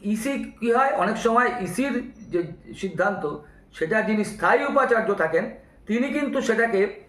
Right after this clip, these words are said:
আম, পাল্টে দিতে পারেন নিজের মত, কিন্তু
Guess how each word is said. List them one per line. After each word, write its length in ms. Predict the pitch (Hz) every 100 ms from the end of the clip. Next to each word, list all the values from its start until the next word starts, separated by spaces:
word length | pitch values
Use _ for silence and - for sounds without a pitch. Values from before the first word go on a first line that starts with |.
| - -
আম, 1040 | 160 160 151 147 151 143 151 151 131 110 -
পাল্টে 300 | 233 240 233
দিতে 120 | 190
পারেন 220 | 165 170
নিজের 220 | 180 196 180
মত, 140 | 175 180 - - -
কিন্তু 400 | 185 196 233 226